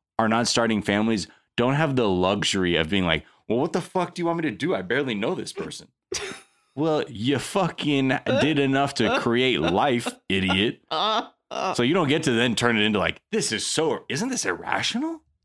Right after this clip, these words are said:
Speaker 1: to marry someone who you've been," are you okay? Is, is your light
Speaker 2: Sorry,
Speaker 1: falling
Speaker 2: I'm
Speaker 1: down? <laughs>
Speaker 2: <laughs>
Speaker 1: Um,
Speaker 2: just trying to adjust. I'm good.
Speaker 1: <laughs> No, just, like, this whole idea that it, at, on some level that he can now, uh, have the, the ease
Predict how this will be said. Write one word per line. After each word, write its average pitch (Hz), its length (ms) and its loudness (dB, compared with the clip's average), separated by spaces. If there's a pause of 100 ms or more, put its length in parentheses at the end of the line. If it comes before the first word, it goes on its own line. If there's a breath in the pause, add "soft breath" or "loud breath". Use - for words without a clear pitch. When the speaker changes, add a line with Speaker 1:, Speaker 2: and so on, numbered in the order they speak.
(200)
Speaker 1:
to - 100 -6
marry 175 380 -2
someone 330 540 -4 (560)
who 165 160 -2
you've 101 360 -2 (460)
been," - 220 0
are 101 100 -2
you 113 120 2
okay? 285 300 -4
Is, 92 140 -4
is 95 180 -2
your 202 120 2
light 98 160 2
Speaker 2:
Sorry, 160 140 0
Speaker 1:
falling - 160 2
Speaker 2:
I'm 208 80 2
Speaker 1:
down? - 440 -2
<laughs> - 0 -
Speaker 2:
<laughs> - 180 -2 (540 loud breath)
Speaker 1:
Um, 311 280 4
Speaker 2:
just - 120 -6
trying 277 220 0
to 240 80 0
adjust. 190 420 -6
I'm 214 140 -10
good. 139 340 -4
Speaker 1:
<laughs> - 160 -4 (260 loud breath)
No, 147 200 4
just, 151 220 0
like, 160 180 2
this 156 120 0
whole 156 200 4
idea 135 420 2
that 131 260 0
it, 107 300 -8
at, 117 180 2
on 117 160 2
some 151 280 2
level 123 260 4
that 104 160 4
he 135 160 0
can 135 180 2
now, 113 440 2 (240 soft breath)
uh, 101 320 2 (340)
have 120 380 0
the, 92 500 0 (240)
the 107 260 0
ease 110 440 0